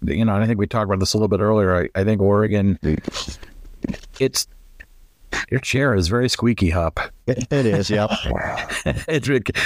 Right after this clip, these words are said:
Speaker 1: it's really loud. Uh, Oregon has, I, Oregon,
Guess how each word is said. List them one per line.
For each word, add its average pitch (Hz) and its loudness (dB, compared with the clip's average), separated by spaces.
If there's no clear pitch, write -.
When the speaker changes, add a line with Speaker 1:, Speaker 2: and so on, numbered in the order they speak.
Speaker 1:
it's 110 -2
really 120 2
loud. 101 2
Uh, - 0
Oregon 156 2
has, 107 2
I, 147 -2
Oregon, 143 2